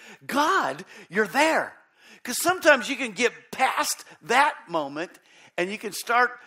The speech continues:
saying, "Now I'm gonna turn this into a religion. If I do this, you do this.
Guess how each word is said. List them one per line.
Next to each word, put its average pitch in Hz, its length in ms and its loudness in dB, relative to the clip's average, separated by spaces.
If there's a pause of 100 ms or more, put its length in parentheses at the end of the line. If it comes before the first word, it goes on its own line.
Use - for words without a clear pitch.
saying, 208 240 -2
"Now 247 220 8
I'm 220 120 4
gonna 196 160 -2
turn 220 240 -4
this 208 220 -2
into 175 200 -4
a 165 80 2
religion. 165 560 0 (180)
If - 180 0
I 220 180 10
do 220 220 -4
this, 233 320 4
you 202 180 -10
do 202 160 -8
this. 151 340 -6